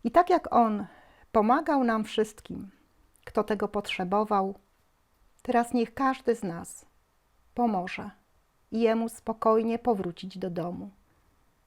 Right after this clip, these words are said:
zawierzając owe przejście źródłu absolutnej miłości, które czeka na niego. A uczynimy to, nie zarzucając mu, dlaczego tak zdecydował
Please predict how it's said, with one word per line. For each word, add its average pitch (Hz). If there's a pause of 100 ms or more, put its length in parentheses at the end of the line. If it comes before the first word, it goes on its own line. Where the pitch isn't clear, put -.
(200)
zawierzając 240
owe 254
przejście 233
źródłu 220 (600)
absolutnej 208
miłości, 175 (480)
które 226 (140)
czeka 214 (160)
na 185
niego. 185 (1500)
A 220
uczynimy 269
to, 247 (380)
nie 247
zarzucając 233
mu, 170 (480)
dlaczego 196
tak 190
zdecydował 190